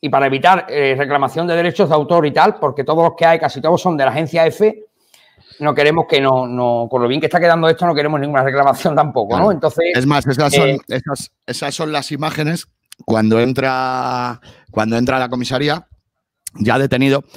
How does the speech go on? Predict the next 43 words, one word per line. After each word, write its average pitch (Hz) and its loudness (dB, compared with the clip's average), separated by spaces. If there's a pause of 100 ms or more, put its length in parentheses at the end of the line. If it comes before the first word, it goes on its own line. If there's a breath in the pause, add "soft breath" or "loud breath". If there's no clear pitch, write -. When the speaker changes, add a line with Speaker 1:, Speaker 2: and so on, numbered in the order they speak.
(280 loud breath)
Speaker 2:
que - -12
entra 151 -2
con 135 -2
la 110 -4
cabeza 120 -6
gacha, 131 -8 (460)
y 170 -2
aquí... 151 -4 (380 soft breath)
Es - -4
cuando 135 0
uno 143 0
de 143 -2
la, 120 -4 (140)
la 107 -2
policía, 120 -4 (1040)
eh, 98 -4
le 101 -4
dice 120 -6 (320 soft breath)
que - -6
por 104 -4
qué 120 -4
va 135 -2
con 143 -6
la 104 -6
cabeza 92 -10
gacha, 120 -10 (560)
que 113 -6
si 113 -8
tan 110 -2
orgulloso 107 -2
estaba 151 -4
de 113 -4
lo 95 -4
que 95 -8
ha 113 -4
hecho, - -6 (540 soft breath)
debería 123 2
ir 151 0
con 135 -4
la 113 -6
cabeza 127 -6
bien 123 -6
alta, - -12